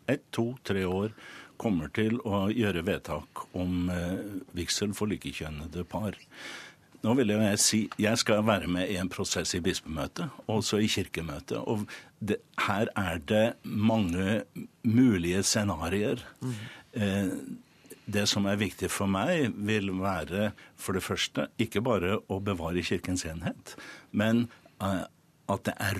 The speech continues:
Speaker 1: rom for evangeliet, at det er rom for en kristen tro, for håp, for kjærlighet i, eh, i praksis, eh, og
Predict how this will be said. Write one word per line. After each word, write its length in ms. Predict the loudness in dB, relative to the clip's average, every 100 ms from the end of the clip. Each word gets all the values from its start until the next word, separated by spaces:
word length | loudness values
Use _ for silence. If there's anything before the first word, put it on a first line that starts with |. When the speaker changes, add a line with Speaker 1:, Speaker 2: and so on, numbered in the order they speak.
| 0
Speaker 1:
rom 380 | 4 4 6 4
for 340 | 0 2 4 4 0 -10 -20 _ _ -4
evangeliet, 640 | 0 2 2 0 0 -2 -4 -14 -20 -20 -20 -12 -8
at 100 | -2
det 100 | -2
er 120 | -2 2
rom 260 | 2 4
for 240 | 2 0 4
en 180 | 4 4
kristen 680 | 2 2 4 2 2 2 0 -10 -20 -20 -20 _ _
tro, 440 | -2 0 0 -2 -4
for 220 | -2 -2
håp, 520 | -2 2 2 2 -2
for 260 | -4 0 0 0
kjærlighet 680 | 0 0 0 -2 -4 -4 -4 -10
i, 420 | -6 -4 4 4 4 -6 -18 -14 -4
eh, 220 | -2 -2 0
i 140 | 0
praksis, 720 | 0 -2 0 2 2 2 -2 -4 -14 -20 -6
eh, 320 | 0 2 2 -2 -8 -20 -20 -20 -20 -2
og 280 | 2 4 4